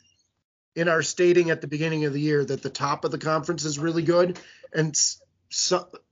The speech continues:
in some ways, the best the top of the conference has looked maybe ever. It's just the bottom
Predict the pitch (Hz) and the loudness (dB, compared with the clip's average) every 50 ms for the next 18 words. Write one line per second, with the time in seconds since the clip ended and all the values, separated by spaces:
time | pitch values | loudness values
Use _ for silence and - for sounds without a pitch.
0 | - - - 165 160 147 - - 190 196 202 196 190 180 165 151 127 - - 127 | -14 -6 -4 -4 -2 0 0 0 2 2 2 2 2 2 0 0 -2 -6 -8 -6
1 | 107 147 160 170 165 - - 156 147 151 151 151 151 - 156 - 135 139 147 151 | -4 -2 -2 -2 -2 -4 -6 -6 -2 0 0 -2 -2 -2 -6 -6 -4 -2 -2 -2
2 | 143 131 151 143 123 131 135 107 113 135 147 143 - - 135 139 147 143 131 127 | -2 -4 -4 -6 -4 -4 -6 -6 -4 -4 -4 -4 -4 -4 -2 -2 -2 0 -2 -4
3 | 117 117 131 143 143 175 185 190 190 - _ _ _ _ _ _ _ _ _ _ | -4 -4 -6 -6 -4 -2 -4 -4 -4 -8 _ _ _ _ _ _ _ _ _ _
4 | _ - 165 151 - - - 160 160 147 - - 147 113 101 - 135 151 151 151 | _ -6 -4 0 0 0 2 2 2 2 2 0 -2 -4 -2 -2 0 2 2 2
5 | 151 147 147 139 131 123 113 | 2 2 0 0 -2 -4 -8